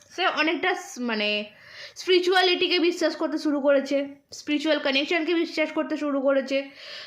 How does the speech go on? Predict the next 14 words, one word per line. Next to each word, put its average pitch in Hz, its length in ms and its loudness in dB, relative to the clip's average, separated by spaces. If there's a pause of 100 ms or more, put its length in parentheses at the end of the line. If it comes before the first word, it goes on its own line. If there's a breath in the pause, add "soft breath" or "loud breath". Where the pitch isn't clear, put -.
তো 370 300 -2 (200 loud breath)
সেখান 415 380 0 (100)
থেকে 466 160 2
দাঁড়িয়ে 453 340 4 (2250)
মানে 233 360 -2 (680)
সবটা 349 460 0
সময়ের 403 540 2
উপর, 220 240 0
ডেস্টিনির 359 520 2
উপর, 233 180 2
ভগবানের 311 560 2
উপর 330 160 2
ছেড়ে 220 280 0
দিয়েছে। 185 420 -4